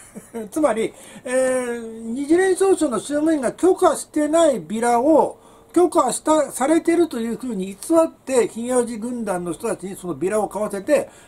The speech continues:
配布していたわけですよね。で、それがバレて、<laughs> その謝罪したという事件があって、結構日蓮召集との間でもトラブルがある。だから、日蓮召集は、その、<laughs> ひげおじ軍団の人たちが増えるってのは、これは、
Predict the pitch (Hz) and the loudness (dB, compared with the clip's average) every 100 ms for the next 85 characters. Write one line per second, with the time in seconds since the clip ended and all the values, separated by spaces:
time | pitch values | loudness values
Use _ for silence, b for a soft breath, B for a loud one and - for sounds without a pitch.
0 | _ - 220 196 202 202 165 123 104 - | _ 0 0 0 -4 -4 -2 -4 -8 -14
1 | 151 214 277 - 220 254 190 175 226 220 | -14 -12 -10 -8 -6 -4 -2 0 0 0
2 | 170 - 294 - - 311 - - - - | -2 0 0 0 0 0 0 -18 -16 -18
3 | - - 247 185 180 180 170 202 156 - | -14 -12 -8 -8 -4 -4 -4 -6 -8 -10
4 | - B B B B - 233 254 247 196 | -16 B B B B -12 -4 0 0 -2
5 | 247 254 247 202 180 208 240 - - 359 | -4 2 2 2 -2 -2 -6 -6 -2 0
6 | 381 - - 330 262 240 269 320 349 359 | -2 -8 2 4 4 0 -2 0 2 0
7 | 330 359 349 294 240 226 190 180 220 226 | 2 2 2 0 -2 -2 -2 0 -2 -2
8 | 220 190 - 247 320 285 202 127 131 - | -6 -8 -8 -2 0 0 -4 -6 -6 -8
9 | - _ _ _ _ _ - 339 233 233 | -16 _ _ _ _ _ 0 0 0 -2
10 | 214 B B B B 220 294 359 427 392 | -2 B B B B -10 0 2 2 0
11 | 403 415 - 262 165 240 190 143 240 247 | 0 0 0 -2 0 0 0 -2 -6 -2
12 | 254 - - - - - 226 247 320 330 | -2 -2 -4 -2 -2 -4 -4 2 4 4
13 | 320 330 320 262 165 - B B - 254 | 4 2 2 0 -2 -8 B B -12 -8
14 | 226 302 294 226 185 185 269 196 214 180 | -4 0 0 2 -4 -2 -6 -4 -4 -2
15 | 208 185 | 0 -2